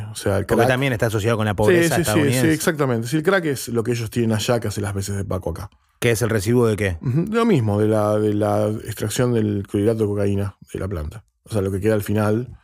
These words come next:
Speaker 1: Tendrá alguna distribu-, dis-, di-, será distinto en algún sentido, simplemente porque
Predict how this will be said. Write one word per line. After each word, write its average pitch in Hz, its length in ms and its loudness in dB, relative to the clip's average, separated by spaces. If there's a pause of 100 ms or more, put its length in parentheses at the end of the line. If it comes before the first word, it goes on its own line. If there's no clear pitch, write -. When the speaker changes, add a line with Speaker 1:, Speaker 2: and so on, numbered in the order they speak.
(440)
Speaker 1:
Tendrá 117 200 2
alguna 160 220 2
distribu-, 123 380 -2
dis-, 110 260 -4
di-, - 240 -10 (140)
será 123 200 0
distinto 139 380 2
en 131 40 4
algún 123 140 2
sentido, 123 340 2
simplemente 113 460 2
porque 87 400 -6